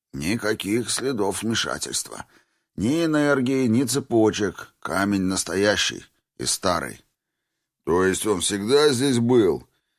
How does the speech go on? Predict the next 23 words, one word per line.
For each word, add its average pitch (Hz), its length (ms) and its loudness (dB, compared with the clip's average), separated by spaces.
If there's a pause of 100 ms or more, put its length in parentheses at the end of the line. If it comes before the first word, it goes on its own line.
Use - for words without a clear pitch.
(120)
недоверчиво 87 680 0
спросил 82 540 -2
Лютый, 120 440 -2
сверяясь 87 560 2
со 92 160 -4
схемой. 67 560 -6 (240)
«Но 71 160 -6
это 78 240 -2
невозможно. 87 880 -2 (520)
По 67 120 -6
всем 101 360 0
расчетам». 92 800 0 (640)
«Возможно, 98 540 -6
твои 98 240 -4
расчеты 101 540 -6
не 104 100 -4
учитывают 123 640 -8
одного», — 143 560 -6 (720)
тихо 117 340 -2
сказала 98 580 2
Илона, 101 560 0
наша 87 360 -2
ясновидящая. 82 920 -6